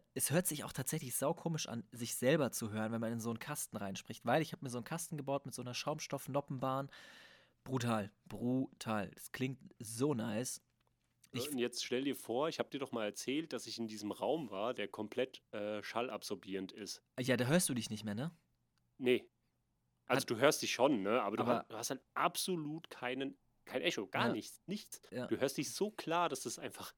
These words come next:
Speaker 2: <laughs> total beängstigend ist.
Speaker 1: Mhm, mhm. Hat der René mir auch vorhin von erzählt, ähm, dass es sowas gibt. Ja, finde ich auch mega creepy irgendwie. Aber das ist, ja, das ist schon, also das ist schon krass. Egal, auf jeden Fall habe ich das gestern gebaut, dann ging's mir wieder ein bisschen besser.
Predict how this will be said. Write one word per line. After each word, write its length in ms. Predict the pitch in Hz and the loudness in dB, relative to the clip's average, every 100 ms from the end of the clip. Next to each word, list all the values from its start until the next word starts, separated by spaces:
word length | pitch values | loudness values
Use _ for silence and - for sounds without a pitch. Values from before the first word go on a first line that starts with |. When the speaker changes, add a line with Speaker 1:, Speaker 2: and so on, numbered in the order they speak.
| - | -20
Speaker 2:
<laughs> 120 | - | -10
total 360 | - - 196 190 | -6 4 4 4
beängstigend 680 | - 143 147 - 113 131 | 0 0 0 -2 -6 -2
ist. 180 | 123 123 131 - - | -2 -2 -2 -6 -4
Speaker 1:
Mhm, 340 | 123 123 135 | -2 -2 -4
mhm. 0 | - | -2
Hat 100 | 127 | 2
der 100 | 127 | 4
René 180 | 127 143 | 4 4
mir 180 | 151 120 | 4 4
auch 100 | 151 | 2
vorhin 280 | - 113 | 2 0
von 200 | 107 117 | 0 -2
erzählt, 480 | 113 107 - 110 107 - - - - - - - _ _ _ _ _ _ - | -2 -2 -2 -2 -4 -12 -20 -20 -20 -20 -20 -20 _ _ _ _ _ _ -6
ähm, 340 | 117 110 110 | -2 0 -2
dass 140 | 104 104 | -4 -4
es 120 | - | -4
sowas 320 | 117 117 110 | -4 -4 -4
gibt. 240 | - 117 120 | -6 -6 -2
Ja, 100 | 117 | -2
finde 200 | - 120 | -2 -6
ich 60 | |
auch 80 | 110 | -6
mega 260 | 120 117 113 | -4 -4 -4
creepy 420 | - 120 120 - | -4 -6 -4 -4
irgendwie. 360 | 110 104 104 104 - - - - | -6 -6 -6 -8 -10 -20 -20 -2
Aber 200 | 117 117 | 2 2
das 180 | 127 - | 2 -2
ist, 180 | - - | -8 -12
ja, 240 | - 107 120 | -12 -6 -6
das 160 | 98 | -6
ist 100 | 117 | -4
schon, 260 | - 120 - - | -4 -4 -6 -8
also 180 | 95 | -10
das 160 | 98 104 | -10 -6
ist 100 | - | -4
schon 180 | - 107 | -2 -4
krass. 280 | - 104 - _ - - - - - | -6 -10 -12 _ -20 -20 -14 -6 4
Egal, 240 | 139 127 | 8 8
auf 80 | 139 | 8
jeden 80 | 170 | 6
Fall 80 | 160 | 6
habe 80 | 147 | 4
ich 60 | |
das 180 | 180 175 | 2 4
gestern 260 | 165 160 127 | 4 4 2
gebaut, 380 | 113 160 175 143 | 6 8 8 6
dann 80 | |
ging's 160 | 139 139 | 0 0
mir 80 | 139 | 0
wieder 120 | 123 | 0
ein 40 | 113 | 0
bisschen 240 | 113 107 | -2 0
besser. 460 | 147 170 165 160 | 2 4 6 4